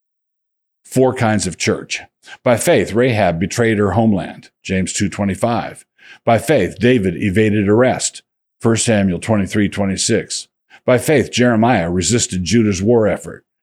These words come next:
Jeremiah twenty-eight seven. By faith, Abner switched sides in a civil war, Second Samuel three twelve. By faith, Moses walked away from his upbringing, Hebrews eleven twenty-four.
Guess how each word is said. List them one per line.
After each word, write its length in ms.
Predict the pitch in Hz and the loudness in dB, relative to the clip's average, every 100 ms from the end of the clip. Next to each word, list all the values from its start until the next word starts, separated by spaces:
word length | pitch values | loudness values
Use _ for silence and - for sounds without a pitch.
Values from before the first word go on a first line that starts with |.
| _ | _
Jeremiah 440 | 107 107 101 98 | -2 0 0 0
twenty-eight 480 | 90 107 101 98 92 | -2 -4 -2 -2 -4
seven. 460 | - 113 92 76 - _ - - | -2 -2 -4 -10 -20 _ -20 -8
By 140 | - 127 | -2 0
faith, 300 | 160 135 - | 2 0 0
Abner 420 | 120 127 107 92 | 0 2 2 -2
switched 360 | - - 117 - | -2 0 0 0
sides 400 | 123 117 101 92 | 2 2 2 0
in 120 | 98 | -4
a 40 | |
civil 360 | 92 110 95 101 | -2 0 2 2
war, 420 | 113 120 78 - _ _ | 4 2 0 -6 _ _
Second 340 | - - 90 90 | -6 -4 -2 -2
Samuel 320 | 113 104 87 | 0 0 -2
three 240 | - 101 | -4 -6
twelve. 500 | 92 110 110 87 - _ _ - - | -4 -2 -2 -4 -10 _ _ -20 -2
By 120 | 120 | 0
faith, 320 | 117 156 113 | 2 2 2
Moses 460 | 87 123 123 101 90 | 4 2 2 0 0
walked 260 | 104 113 113 | 0 0 0
away 240 | 104 110 | 0 0
from 200 | 107 104 | 0 -2
his 120 | 95 | 0
upbringing, 560 | 113 107 95 78 - - _ _ | 0 0 -4 -6 -10 -16 _ _
Hebrews 420 | - 117 104 104 | 0 2 2 2
eleven 320 | 104 101 101 | 0 0 0
twenty-four. 680 | 92 107 104 - 120 107 82 | -2 -2 -4 0 0 0 -2